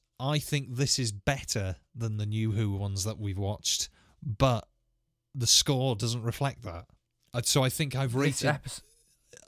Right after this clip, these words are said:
Speaker 1: Yeah.
Speaker 2: okay, this episode's better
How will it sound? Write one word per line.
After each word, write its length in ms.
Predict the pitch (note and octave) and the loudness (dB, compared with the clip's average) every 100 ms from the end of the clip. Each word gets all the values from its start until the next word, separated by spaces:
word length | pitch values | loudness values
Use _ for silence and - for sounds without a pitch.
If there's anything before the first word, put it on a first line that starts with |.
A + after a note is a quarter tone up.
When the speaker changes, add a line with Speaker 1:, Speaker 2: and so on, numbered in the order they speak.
| - | 2
Speaker 1:
Yeah. 280 | D3+ C3 | 6 6
Speaker 2:
okay, 80 | A#2 - | 4 2
this 200 | D3 D3+ | 2 2
episode's 460 | D3 D3 - C#3 A#2+ - _ _ - A2 - | 0 -2 0 0 -2 -8 _ _ -20 -6 2
better 440 | B2+ B2 G2+ A#2 | 4 4 2 0